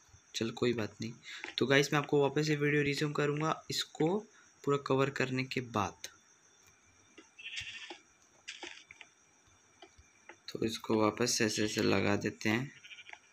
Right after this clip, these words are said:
तो ये guys, हम लोग का कंप्लीट होने ही वाला है। इसको एक काम करते हैं, बाहर से जाके लगाते हैं।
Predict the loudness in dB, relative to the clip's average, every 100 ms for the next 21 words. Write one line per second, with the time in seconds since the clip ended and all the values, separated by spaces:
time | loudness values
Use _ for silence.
0 | _ _ _ _ -20 _ _ -2 2 4
1 | 4 2 2 0 0 -2 0 -2 2 2
2 | 2 2 4 4 4 4 4 0 -4 -10
3 | -8 -10 -8 -10 -10 -16 -20 -14 -8 0
4 | 2 4 2 4 2 4 6 6 6 4
5 | 2 2 2 2 0 -2 -2 -4